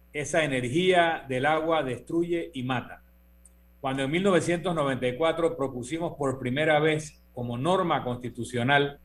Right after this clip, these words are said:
que se podría convocar a una asamblea constituyente paralela, fue aprobado por la asamblea del noventa y cuatro y no aprobado por la asamblea que se eligió ese año,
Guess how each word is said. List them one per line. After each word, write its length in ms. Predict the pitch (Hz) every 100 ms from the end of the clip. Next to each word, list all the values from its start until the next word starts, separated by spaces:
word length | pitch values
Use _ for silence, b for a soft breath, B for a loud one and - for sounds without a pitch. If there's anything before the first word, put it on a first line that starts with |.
| - - - _ - -
que 100 | 113
se 180 | - 123
podría 560 | 123 127 131 165 175
convocar 480 | 170 135 127 135 151
a 60 | 156
una 220 | 151 151
asamblea 500 | 139 131 120 127 151
constituyente 720 | 151 127 123 113 127 143 131
paralela, 640 | 120 143 139 135 135 127 -
fue 140 | - 151
aprobado 540 | 156 143 156 170 139
por 120 | 123
la 80 | 123
asamblea 360 | 117 123 123 151
del 80 |
noventa 280 | 147 127 117
y 60 | 117
cuatro 500 | 143 143 143 151 147
y 320 | 143 131 135 139
no 240 | 156 170
aprobado 600 | 170 156 135 147 147 147
por 120 | 131
la 80 | 120
asamblea 440 | 107 120 110 135
que 100 | 143
se 120 | 123 107
eligió 260 | 101 117
ese 160 | 123 143
año, 260 | 135 123